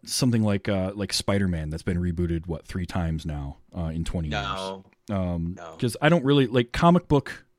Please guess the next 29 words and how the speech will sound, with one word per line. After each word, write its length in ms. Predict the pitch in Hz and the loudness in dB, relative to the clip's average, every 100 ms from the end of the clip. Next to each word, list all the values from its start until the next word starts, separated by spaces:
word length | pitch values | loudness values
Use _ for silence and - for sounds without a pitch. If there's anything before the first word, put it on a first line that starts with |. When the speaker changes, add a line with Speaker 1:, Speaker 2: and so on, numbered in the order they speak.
| _ _ | _ _
Speaker 1:
properties. 800 | - 127 117 131 127 127 131 - - _ _ - | -2 0 2 2 2 2 0 -4 -10 _ _ -6
Rebooting 540 | 101 123 127 127 113 | 4 6 8 6 6
those 260 | 104 104 101 | 6 4 2
is 100 | 95 | 0
always 340 | 95 98 92 - _ _ - | 2 2 0 -6 _ _ -2
I 40 | |
mean, 240 | 104 92 - | -2 -2 0
that's 200 | 110 110 | -2 -2
what 100 | - | -4
comics 340 | - 107 101 | 0 0 0
have 80 | 85 | 0
been 120 | 87 | 0
doing 200 | 85 80 | 0 -2
for 120 | - | -4
seventy 400 | 85 - 90 82 | -2 0 0 0
years, 340 | 80 78 73 73 | -2 -6 -8 -8
is 100 | 78 | -6
rebooting 480 | 82 92 92 87 85 | -4 -2 0 -2 -2
themselves 540 | 76 - 107 101 90 | -4 -4 -2 -2 -2
every 280 | 85 80 78 - - | -6 -6 -8 -12 -10
decade 360 | 92 - 82 | -8 -8 -12
or 80 | 69 | -14
so. 300 | - 80 73 - _ _ _ _ _ _ _ _ | -14 -12 -14 -18 _ _ _ _ _ _ _ _
Um, 480 | 98 98 95 92 90 - - - - - - - | -2 0 2 0 -2 -6 -18 -20 -20 -20 -20 -4
Speaker 2:
Mortal 340 | 156 185 170 165 | 4 6 6 4
Kombat 560 | - 147 156 156 151 | 4 4 4 4 4
is 140 | 156 143 | 2 0
a 40 | |
reboot, 600 | 131 120 127 120 123 123 | -4 -6 -8 -4 -4 -4